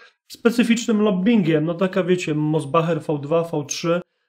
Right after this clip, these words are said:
e, będzie listy pisała, będzie mówiła, jakie to jest fajne i w ogóle, nie? Więc myślę, że to będzie bardziej w tym kierunku.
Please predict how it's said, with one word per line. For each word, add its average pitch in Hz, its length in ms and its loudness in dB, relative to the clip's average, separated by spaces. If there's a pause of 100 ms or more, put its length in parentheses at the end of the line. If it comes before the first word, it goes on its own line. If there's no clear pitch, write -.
e, 160 300 4
będzie 160 560 4
listy 156 340 -4
pisała, 156 560 0
będzie 151 300 -2
mówiła, 147 300 -2
jakie 147 180 -8
to 147 100 -8
jest 131 160 -10
fajne 147 320 -4
i 139 40 -6
w 131 80 -8
ogóle, 131 380 -12
nie? 180 200 -4 (280)
Więc 156 100 -6
myślę, 202 260 2
że 180 60 -2
to 185 120 0
będzie 175 280 2
bardziej 160 500 0
w - 100 -20
tym 139 180 -4
kierunku. 135 460 -12